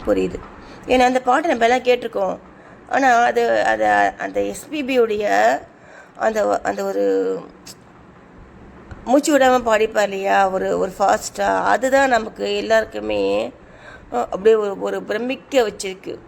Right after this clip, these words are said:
பிரமிக்க வச்சுது. ஆனா அந்த வார்த்தைகள் நம்மள, நம்ம வந்து நம்ம கவனிக்கவே இல்ல.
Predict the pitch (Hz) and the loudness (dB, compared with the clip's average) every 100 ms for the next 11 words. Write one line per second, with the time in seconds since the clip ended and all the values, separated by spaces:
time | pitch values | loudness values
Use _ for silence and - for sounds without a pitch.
0 | - 196 214 233 240 202 180 202 190 190 | -10 -8 -6 -4 -4 -4 -8 -6 -2 0
1 | 202 208 202 185 190 220 247 262 220 202 | 2 0 0 -2 -2 -2 -2 -4 -2 -2
2 | 190 190 190 160 - - - - - - | -2 0 0 0 -4 -18 -20 -20 -20 -8
3 | 202 190 190 190 214 202 185 190 202 220 | -6 -2 -4 -2 -4 -4 -6 -6 -4 -2
4 | 233 226 214 190 - | 0 2 2 -2 -8